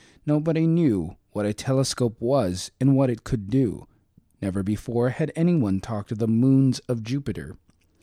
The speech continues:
Naturally, every age thinks that all ages before it were prejudiced,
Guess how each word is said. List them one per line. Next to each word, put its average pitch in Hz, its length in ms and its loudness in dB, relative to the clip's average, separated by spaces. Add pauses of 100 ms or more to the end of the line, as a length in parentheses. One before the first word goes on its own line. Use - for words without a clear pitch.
(540)
Naturally, 170 680 0
every 127 420 2
age 98 520 -4 (160)
thinks 110 260 0
that 101 240 -4 (100)
all 160 300 2
ages 107 380 -2
before 123 520 -2
it 87 240 -8
were 113 160 -2
prejudiced, 143 640 -2